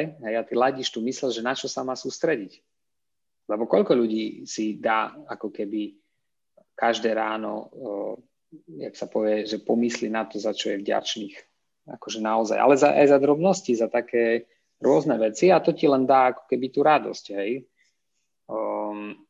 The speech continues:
alebo že komu chceš, čomu chceš odpustiť, hej. Čo ťa štve a možno, že máš niečomu odpustiť.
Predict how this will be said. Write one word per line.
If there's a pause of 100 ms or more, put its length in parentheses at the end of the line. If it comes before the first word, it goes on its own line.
(680)
alebo
že
komu
chceš,
čomu
chceš
odpustiť, (200)
hej. (800)
Čo
ťa
štve (140)
a
možno, (400)
že
máš
niečomu
odpustiť.